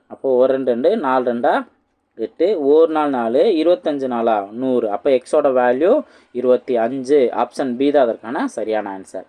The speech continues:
நெக்ஸ்ட் கொஸ்டின் பார்ப்போம். ஒன்பதாவது கொஸ்டின் பாருங்க. ஆ, பதினாலு சென்டிமீட்டர் அகலம் கொண்ட ஒரு செவ்வக வடிவத்தாளின் அகல பக்கங்களை ஒருங்கிணைத்து இருபது சென்டிமீட்டர் ஆரம் கொண்ட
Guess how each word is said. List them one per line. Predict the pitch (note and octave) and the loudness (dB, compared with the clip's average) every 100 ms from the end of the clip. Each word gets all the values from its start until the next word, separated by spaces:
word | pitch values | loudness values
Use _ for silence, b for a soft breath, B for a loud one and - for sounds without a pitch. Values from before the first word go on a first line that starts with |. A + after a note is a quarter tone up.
| - | -16
நெக்ஸ்ட் | A#2+ - | -8 -6
கொஸ்டின் | G#2+ G#2 | -6 -8
பார்ப்போம். | G2+ F#2+ C3+ B3 A#3+ _ _ _ _ _ _ _ _ _ _ _ b b b b - | -12 -8 -4 -4 -6 _ _ _ _ _ _ _ _ _ _ _ b b b b -6
ஒன்பதாவது | E3 F#3 F#3 E3 D#3+ | 2 4 4 4 2
கொஸ்டின் | - D3+ | 0 -2
பாருங்க. | D3+ C3+ B2 C3 F#3 A3+ B B B B A2+ | 0 2 2 2 2 0 B B B B -10
ஆ, | A#2+ A#2+ A#2+ A#2 | -4 -2 -2 0
பதினாலு | D#3 G3+ A3+ A3 | 0 2 4 4
சென்டிமீட்டர் | - F3+ F3+ E3 E3+ F3 | 2 -2 -2 0 2 4
அகலம் | C#3+ C3+ D#3 D3+ | 2 2 0 0
கொண்ட | C3+ A#2+ D3 G3 | -2 2 2 4
ஒரு | C#3+ C3 | 4 2
செவ்வக | C#3 C3+ E3 D#3+ | 0 2 4 4
வடிவத்தாளின் | C3+ C#3 A#2+ A#2 A#2 C#3+ G#3+ - - | 4 2 2 0 2 0 -2 -8 -10
அகல | A#2 D3 F3+ D#3+ - _ | -2 2 2 0 -4 _
பக்கங்களை | B2 B2 F#3 E3+ D3 E3 D#4 C#4+ _ C3 | -6 -2 -2 0 2 2 2 -2 _ -2
ஒருங்கிணைத்து | D3 F3+ E3+ C#3 A#2+ E3+ | 0 2 0 0 0 2
இருபது | F#3+ D3+ F3 G3+ F3+ | 2 2 4 4 2
சென்டிமீட்டர் | F3 D#3 D3+ B2+ C3 | -2 -2 -4 -2 0
ஆரம் | A#2 A#2+ C#3+ C#3 | 2 2 0 -2
கொண்ட | B2 A2+ G#2 C#3 A3+ | -4 -8 -2 0 0